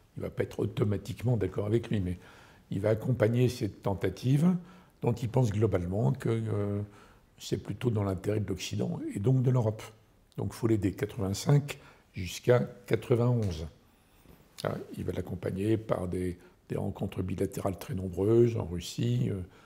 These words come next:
euh, en France, avant que l'affaire de la réunification allemande s'accélère, mais également pendant,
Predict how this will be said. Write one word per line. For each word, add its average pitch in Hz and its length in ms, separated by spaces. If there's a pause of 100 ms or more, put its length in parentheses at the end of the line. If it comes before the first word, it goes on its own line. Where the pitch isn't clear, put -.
(380)
euh, 92 220
en 90 100
France, 120 560 (680)
avant 110 340
que - 140
l'affaire 104 300
de 98 40
la 101 80
réunification 101 500
allemande 98 300
s'accélère, - 1080 (460)
mais 98 80
également 95 360
pendant, 127 480